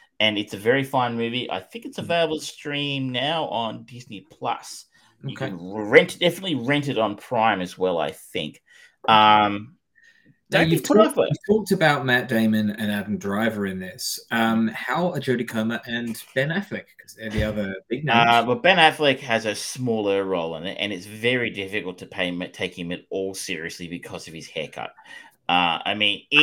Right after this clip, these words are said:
Speaker 1: is, like, you're gonna have to Google the haircut, guys. Like, it's, <laughs> it's something else.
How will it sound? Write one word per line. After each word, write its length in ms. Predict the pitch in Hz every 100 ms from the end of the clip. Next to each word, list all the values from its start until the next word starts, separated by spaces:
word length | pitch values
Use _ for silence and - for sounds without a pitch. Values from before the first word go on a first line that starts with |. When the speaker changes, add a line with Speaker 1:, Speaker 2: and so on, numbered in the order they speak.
| 143 104 95
Speaker 1:
is, 200 | 87 - - - - 135
like, 160 | 131 -
you're 360 | - 175 208 208
gonna 300 | 214 190 147
have 280 | 139 120 -
to 100 | 95
Google 420 | 117 107 95 90
the 120 | 80
haircut, 500 | 87 95 - 82 65
guys. 340 | 80 71 71 87
Like, 180 | 90
it's, 360 | 117 110 - - _ -
<laughs> 80 | - _ - - _ - - _ _ _ _ _ _ -
it's 420 | 135 - 262 -
something 420 | 208 156 139 107
else. 460 | 101 90 80 -